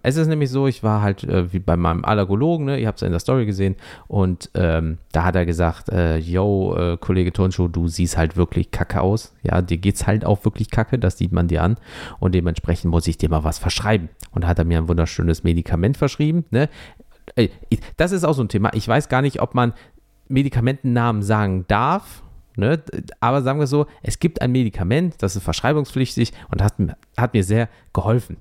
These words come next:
So, das beginnt mit U. Ich weiß halt nicht, ob ich Namen sagen darf. Frei verkäufliche Dinge darf so irgendwie, ach, keine Ahnung. D-, das ist immer ganz komisch, äh, wenn du irgendwie Leuten Medikamente empfiehlst. Ne? Von wegen, ja, aber darf's nicht nehmen, ist verschreibungspflichtig. Irgendwie ist das auch mal doof.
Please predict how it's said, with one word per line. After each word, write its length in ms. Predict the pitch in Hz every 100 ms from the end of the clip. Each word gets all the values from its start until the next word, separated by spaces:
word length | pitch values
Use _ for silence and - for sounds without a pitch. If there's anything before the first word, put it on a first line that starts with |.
| _ -
So, 160 | 98 76 -
das 100 | 104
beginnt 280 | - 110 107
mit 220 | 98 -
U. 280 | 175 196 190 - -
Ich 120 | 120
weiß 220 | 110 131 135
halt 140 | 120
nicht, 160 | 127 104
ob 100 | 107
ich 80 |
Namen 300 | 107 107 113
sagen 260 | 98 117 135
darf. 140 | 123
Frei 240 | - - 117
verkäufliche 580 | 123 - 127 - - 113
Dinge 240 | 110 107
darf 220 | 98 127
so 320 | - 131 123 -
irgendwie, 480 | 104 127 135 127 -
ach, 100 | -
keine 240 | - 80
Ahnung. 200 | 80 80 - - -
D-, 320 | 101 78 110
das 140 | 98 110
ist 80 | 95
immer 160 | 120
ganz 240 | 101 101 -
komisch, 400 | 120 113 104 -
äh, 180 | 101
wenn 140 | 101 98
du 80 | 101
irgendwie 360 | 104 104 98 -
Leuten 340 | 101 104 -
Medikamente 600 | 107 95 104 98 110 -
empfiehlst. 500 | 90 - 90 87 -
Ne? 80 | 107
Von 160 | 120 110
wegen, 140 | 104
ja, 100 | 107
aber 160 | 104 101
darf's 240 | 107 -
nicht 160 | 107 107
nehmen, 180 | 104
ist 120 | 101 -
verschreibungspflichtig. 880 | - 90 92 90 - 85 - -
Irgendwie 180 | 87 87
ist 100 | 82
das 140 | - -
auch 120 | -
mal 100 | -
doof. 200 | - -